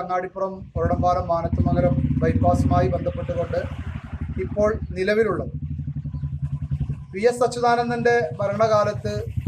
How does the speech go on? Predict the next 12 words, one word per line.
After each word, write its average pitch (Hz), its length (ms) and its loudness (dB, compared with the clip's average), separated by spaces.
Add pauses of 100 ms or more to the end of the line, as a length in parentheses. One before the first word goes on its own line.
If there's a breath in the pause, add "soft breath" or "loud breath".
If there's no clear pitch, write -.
(320)
അതിന് - 300 6
നിയമാനു-, 107 580 6 (140)
അനുമതി - 320 2
കിട്ടുകയും 180 440 -2 (1300 loud breath)
വി 196 160 -2
എസ് 240 140 -4
ശശികുമാർ 233 540 4 (680)
ട്രഷറി 233 380 2
ഡെപ്പോസിറ്റ് 220 560 -4
അടക്കം 196 360 -2
നടത്തി 185 380 -2 (800 loud breath)
ആ - 20 2